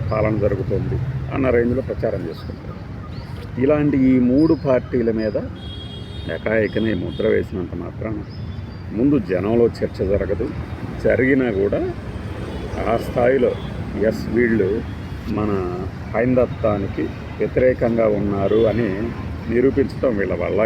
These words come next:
కాదు, అది జరిగే పని కూడా కాదు. మనము మన వీడియోల్లో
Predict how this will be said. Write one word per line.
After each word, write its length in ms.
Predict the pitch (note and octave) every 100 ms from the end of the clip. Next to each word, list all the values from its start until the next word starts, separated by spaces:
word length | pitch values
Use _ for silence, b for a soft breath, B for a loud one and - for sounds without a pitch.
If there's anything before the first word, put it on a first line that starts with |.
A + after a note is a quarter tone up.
| G2
కాదు, 240 | E2+ E2+ E2 - - - - -
అది 120 | C3+ D3+ G2+
జరిగే 260 | F2+ G2+ G2+
పని 160 | - G2+
కూడా 140 | F#2 E2+
కాదు. 160 | D#2+ D#2+ - B2
మనము 240 | A2+ A#2 G2+ F#2+ G#2
మన 120 | G#2 G2+
వీడియోల్లో 480 | G2 F#2+ G2+ G2 G#2